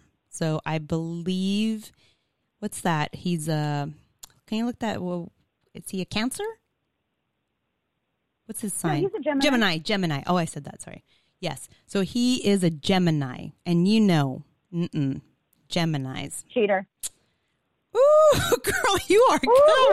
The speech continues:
Speaker 1: already coming at him. Okay, I gotta get through this. Um, he was drafted in two thousand and three with, uh, LeBron James, the D Wade, and the Bosh draft, and he went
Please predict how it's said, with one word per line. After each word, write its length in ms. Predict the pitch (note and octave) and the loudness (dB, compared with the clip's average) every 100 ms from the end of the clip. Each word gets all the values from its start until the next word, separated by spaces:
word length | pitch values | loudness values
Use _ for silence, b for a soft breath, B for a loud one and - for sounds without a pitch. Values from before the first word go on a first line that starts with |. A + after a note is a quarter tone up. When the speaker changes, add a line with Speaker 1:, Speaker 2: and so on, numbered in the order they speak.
| D#5 | 6
Speaker 1:
already 220 | D#5 G#4 D5 G4+ | 4 6 6 6
coming 340 | - D#4 A#3 C#4+ D4 | 4 4 4 2 2
at 200 | C#4+ - | 0 0
him. 220 | F3 D#3 B B F#4+ - | 0 0 B B -2 0
Okay, 180 | A3 D3+ | -2 -2
I 120 | C4 | -4
gotta 140 | A#3 B3+ | 0 2
get 160 | C#4 C4 | 2 4
through 140 | G#3 | 4
this. 160 | D3+ - B B3 - | 2 -2 B -10 -2
Um, 420 | G#3 G3 F#3 F3 b b - | 2 4 2 0 b b -4
he 180 | B3+ | 2
was 200 | A#3 A#3 | 4 2
drafted 420 | - F#3+ G3+ - D4 | 2 0 0 0 0
in 140 | C4+ | 2
two 180 | - C4 | 2 0
thousand 380 | C4 B3+ C4 C4+ | 2 0 2 2
and 120 | C#4 - | 0 -4
three 460 | - F#3 D#3 D#3+ F#3+ F#3 D3+ | -2 0 0 -2 -4 -8 -8
with, 440 | D#3+ F3 E3 E3 D#3 - | 0 2 2 0 -2 -4
uh, 100 | E3 | -2
LeBron 440 | E3 D#3+ E3 F3 | 0 0 0 0
James, 460 | F3+ E3 D#3+ D#3+ D3 | 0 0 0 -2 -4
the 100 | D#3+ | -8
D 220 | D3 E3 | -4 -4
Wade, 280 | D#3 D3+ D3+ | -2 -2 -4
and 140 | - D3+ | -4 -6
the 40 | |
Bosh 300 | C#3 C3+ - | -4 -6 -8
draft, 320 | C#3+ C3 C#3 | -8 -8 -8
and 120 | D#3+ D#3+ | -8 -4
he 160 | D#3 | -4
went 280 | D3+ D3+ | -4 -6